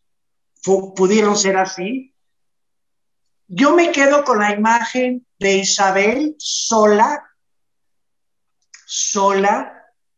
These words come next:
esa imagen de ella en el, en el coche,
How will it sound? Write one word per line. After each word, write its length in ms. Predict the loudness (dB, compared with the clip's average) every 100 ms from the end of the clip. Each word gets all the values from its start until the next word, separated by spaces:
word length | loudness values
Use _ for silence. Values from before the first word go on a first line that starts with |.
| _ _ _ _ _ _ _
esa 400 | -2 0 2 2
imagen 500 | 2 0 -2 -4 -2
de 220 | 2 2 2
ella 420 | 0 0 0 -2 -4
en 180 | -4
el, 360 | -2 -2 -4 -6
en 160 | -6 -4
el 240 | -4 -4
coche, 680 | 0 2 2 0 -2 -2 -6